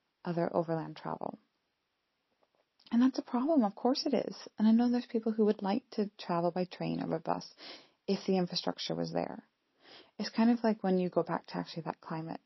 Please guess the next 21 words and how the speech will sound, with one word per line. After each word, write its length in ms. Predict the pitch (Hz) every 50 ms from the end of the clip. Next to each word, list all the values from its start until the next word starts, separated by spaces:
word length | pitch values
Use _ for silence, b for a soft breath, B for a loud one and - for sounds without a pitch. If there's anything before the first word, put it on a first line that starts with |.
| _ -
sorry, 300 | - - - 156 156 160 -
behavior 400 | - 175 170 170 185 180 180 170
change, 280 | 165 - 160 151 156 165
a 20 |
psychology 840 | - - 175 170 - - - 165 160 160 160 170 170 165 - 170 170 -
perspective. 440 | - 160 - 170 160 156 - - - _ _ B B B B B B B B B
It's 140 | 220 214 -
like, 160 | 214 208 - - - _ _ _ _ _ _ _ _ _ _ _ _ _ _ _ _ _ -
if 100 | 220 220
someone 340 | - 247 240 247 269 269
wants 200 | 247 226 226 214
to 80 | - 214
take 180 | - - 190 -
the 80 | -
bus, 300 | 185 190 202 185 175 - -
but 80 | 180
you 80 | 175 175
don't 160 | 185 185 180
offer 320 | 196 196 185 - - 170
a 60 | 170 165
bus, 420 | 165 - 180 185 - - - 196